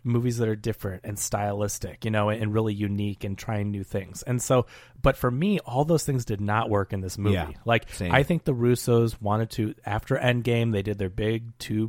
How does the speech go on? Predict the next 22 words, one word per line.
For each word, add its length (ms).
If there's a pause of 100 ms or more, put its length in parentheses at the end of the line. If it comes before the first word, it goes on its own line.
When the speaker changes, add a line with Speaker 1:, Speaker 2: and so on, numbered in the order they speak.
Speaker 1:
plus 380
billion 420
dollar, 500
you 140
know, 240
biggest 340
movie 160
of 80
all 160
time, 320
asterisk, 600
whatever, 360
you 80
know, 60
it's 100
gonna 140
go 120
back 260
and 80
forth 220
forever. 360 (420)
But 240